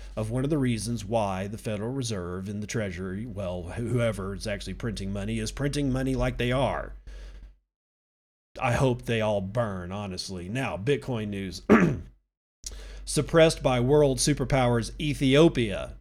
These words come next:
should turn to Bitcoin. Project Mono is behind this writing from Bitcoin Magazine.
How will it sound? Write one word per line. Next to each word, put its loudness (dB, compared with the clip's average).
should -2
turn 0
to -4
Bitcoin. -2
Project 2
Mono 0
is -2
behind -2
this -2
writing -2
from -4
Bitcoin -4
Magazine. -4